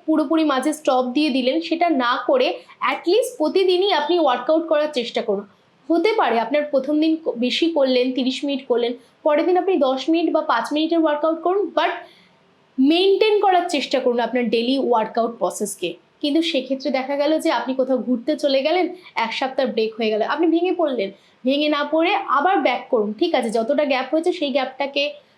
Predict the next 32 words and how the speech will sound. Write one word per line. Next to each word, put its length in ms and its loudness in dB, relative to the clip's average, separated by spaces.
অ্যাভয়েড 480 0
করে 180 2
আবার 380 2
নতুন 320 0
করে 200 2
শুরু 220 -4
করুন, 320 -2
কিন্তু 480 -2
কনসিস্টেন্সিটাকে 1300 0
মেইনটেইন 460 0
করতে 300 -2
হবে। 200 2
অর্থাৎ 800 -2
প্রতিদিন 460 4
ওয়ার্কআউট 460 2
করছি, 320 2
প্রতিদিন 520 2
ডায়েট 320 0
করছি, 400 0
হয়তো 380 0
কোনোদিনও 400 0
একদম 340 0
পারফেক্ট 540 -2
করতে 260 0
পারলাম, 380 0
কোনোদিনও 480 2
পুরোপুরি 440 0
জিরো 300 0
করলাম, 380 0
জিরোটা 440 2
না 260 0
করে 240 2